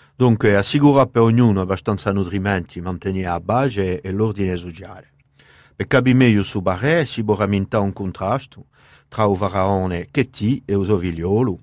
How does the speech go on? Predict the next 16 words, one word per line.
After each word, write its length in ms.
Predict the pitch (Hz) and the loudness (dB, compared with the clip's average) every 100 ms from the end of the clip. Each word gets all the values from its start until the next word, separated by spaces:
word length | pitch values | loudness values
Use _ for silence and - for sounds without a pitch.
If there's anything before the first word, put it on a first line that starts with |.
| _ - | _ -8
tanto 300 | 101 101 104 | -4 -2 -2
a 40 | |
maniera 300 | 95 101 123 | -2 -2 0
di 140 | 107 98 | 0 -2
calmare 480 | 95 90 92 135 - _ | -4 -6 -8 -10 -14 _
una 180 | 107 95 | -8 -4
rivolta 440 | 92 104 135 127 107 | 0 2 2 2 2
popolare. 540 | 104 98 87 87 - _ | 2 0 -2 -4 -10 _
Allora, 320 | - 98 98 | 0 2 2
su 160 | - 117 | 0 0
faraone 420 | 117 123 123 110 | 2 4 4 4
Chetì 340 | 104 - 170 147 | 2 -2 -2 0
diceva 420 | 113 107 143 107 | 2 4 4 4
che 320 | 104 101 95 - | 2 0 0 -2
un 100 | 107 | 0
disgraziato 1000 | 127 123 110 90 104 143 147 107 87 | 0 0 0 0 0 2 0 -2 -6